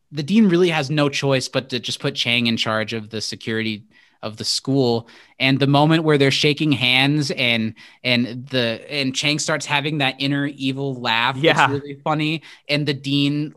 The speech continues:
Speaker 1: who can kind of, like, pick up the vibes that Chang is throwing down, and he has some really confused faces too.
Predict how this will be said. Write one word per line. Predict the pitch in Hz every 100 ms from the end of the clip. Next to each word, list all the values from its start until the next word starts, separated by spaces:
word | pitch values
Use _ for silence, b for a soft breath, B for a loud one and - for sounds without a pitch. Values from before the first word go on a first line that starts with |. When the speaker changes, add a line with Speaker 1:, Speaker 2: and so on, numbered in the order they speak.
| -
Speaker 1:
who | 151
can | 147 147
kind | 135 165 202
of, | 190
like, | 175 120
pick | - 151
up | 151 147
the | 143 127
vibes | 117 120 139 139 135
that | 143
Chang | 139 143 139 139
is | 139
throwing | 160 156 160 151
down, | 139 143 151 151
and | 143
he | 160
has | 151 160 -
some | 147
really | 139 143 143
confused | 143 160 143 143 147
faces | - 151 147 156 -
too. | - 139 143